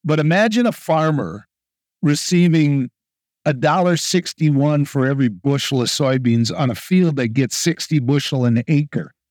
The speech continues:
Start doing the math. A quarter of land, a hundred sixty acres. Uh, the average farmer now, five thousand acres. So the government wrote that big of a check. That was their policy. Well, that isn't governing.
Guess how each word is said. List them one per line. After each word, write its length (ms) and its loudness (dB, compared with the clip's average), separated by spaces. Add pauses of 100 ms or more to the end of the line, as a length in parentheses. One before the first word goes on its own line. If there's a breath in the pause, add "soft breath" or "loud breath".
(460)
Start 340 0
doing 220 4
the 80 2
math. 420 -2
A 80 0
quarter 400 0
of 100 -2
land, 320 -2
a 80 -2
hundred 340 0
sixty 440 0
acres. 440 -4
Uh, 460 0
the 140 0
average 320 -2
farmer 360 0
now, 200 -6
five 340 -2
thousand 380 -2
acres. 360 -4
So 260 -2 (460)
the 160 0
government 500 2
wrote 400 0
that 340 0 (120)
big 180 0
of 100 -2
a 60 -4
check. 320 -4 (300)
That 400 -2
was 280 0
their 260 0 (180)
policy. 540 -2 (800)
Well, 260 2
that 180 2
isn't 320 0
governing. 500 0